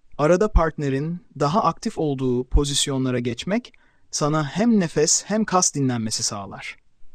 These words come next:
Ama burada dikkat etmen gereken şey pozisyon değişimini ani yapmamak.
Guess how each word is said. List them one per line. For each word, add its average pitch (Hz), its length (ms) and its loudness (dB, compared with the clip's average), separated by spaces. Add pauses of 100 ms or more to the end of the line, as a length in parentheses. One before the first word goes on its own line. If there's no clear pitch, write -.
(200)
Ama 143 240 0
burada 208 260 2
dikkat 147 260 -2
etmen 123 320 -2
gereken 120 360 -4
şey 156 360 -2
pozisyon 165 600 0
değişimini 135 500 0
ani 143 360 0
yapmamak. 120 520 -6